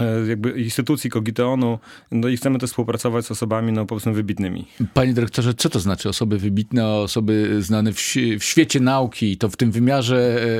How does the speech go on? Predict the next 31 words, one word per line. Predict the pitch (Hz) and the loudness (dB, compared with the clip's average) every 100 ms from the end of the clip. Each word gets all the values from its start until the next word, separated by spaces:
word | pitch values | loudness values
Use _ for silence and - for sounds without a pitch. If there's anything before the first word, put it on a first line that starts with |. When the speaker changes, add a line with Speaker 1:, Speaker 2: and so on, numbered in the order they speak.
| 110 | 0
Speaker 2:
e, | 107 | 0
globalnym, | 120 123 139 127 101 95 | 2 2 2 2 0 2
nie | 107 | 0
tylko | 101 110 98 | 0 -2 -2
polskim? | 104 92 - - - | -2 -2 -6 -12 -12
Speaker 1:
No, | 143 | -6
są | 185 | -4
to | 180 | -2
na | 170 | -2
przykład | 165 151 | 0 0
nobliści, | 147 127 120 120 | 2 0 0 0
nie | 127 | 0
będę | 135 123 | 0 0
się, | 120 117 | -2 -2
nie | 123 | 0
będę | 127 131 123 | 0 2 0
jakby | 113 | 0
Speaker 2:
A | 120 | 2
to | |
Speaker 1:
mówił | 120 185 | 4 4
Speaker 2:
jedno | 180 170 | 4 2
nazwisko. | 151 139 151 117 | 2 2 2 0
Speaker 1:
nazwisk, | 127 85 | 0 2
nie, | 147 151 113 | 2 2 0
nie | 147 | 0
mogę | 143 151 | 0 0
powiedzieć | 143 127 117 | -2 -2 0
nazwisk, | 120 127 131 - | 0 -2 -4 -2
ponieważ, | 123 120 127 | 0 0 0
no, | 120 - - - - | -2 -4 -14 -8 -2
będzie, | 117 117 110 | 0 0 -2